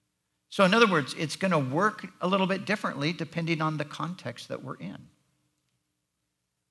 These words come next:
So if we're in a small group, it's gonna manifest itself in one way, very, very much, I think,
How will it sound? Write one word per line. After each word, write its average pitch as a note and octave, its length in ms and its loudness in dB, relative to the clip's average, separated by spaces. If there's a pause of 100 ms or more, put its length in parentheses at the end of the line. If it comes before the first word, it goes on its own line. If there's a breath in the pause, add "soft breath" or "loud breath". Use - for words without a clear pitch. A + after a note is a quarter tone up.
(220)
So F3 240 6
if D#3+ 160 4
we're D3 140 4
in D3 120 4
a C3 60 0
small C#3 340 0
group, E3 460 -2 (1400)
it's D3+ 200 2
gonna D3+ 300 0 (380)
manifest C3+ 480 0
itself - 520 -8 (300)
in F#3+ 200 2
one A3+ 160 4
way, C3 120 8
very, D#3 340 4
very F3+ 200 8
much, - 420 0 (200)
I E3 100 0
think, C3+ 300 -6